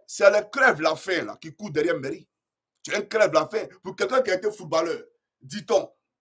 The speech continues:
Quelqu'un qui dit qu'il a joué au football, qui a eu une carrière internationale.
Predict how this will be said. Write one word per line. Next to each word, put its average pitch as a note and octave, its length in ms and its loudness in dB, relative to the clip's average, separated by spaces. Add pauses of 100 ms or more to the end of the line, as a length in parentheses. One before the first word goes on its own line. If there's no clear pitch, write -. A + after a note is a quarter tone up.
(300)
Quelqu'un A#3 200 4
qui A3 140 -6
dit A#3+ 120 -2
qu'il A#3+ 120 0
a F3 100 4
joué G#3 140 -4
au F#3+ 60 2
football, F#3 460 -4
qui E3 80 -4
a F#3 60 2
eu - 40 0
une A3+ 120 -6
carrière F#3+ 240 4
internationale. D#3+ 580 -6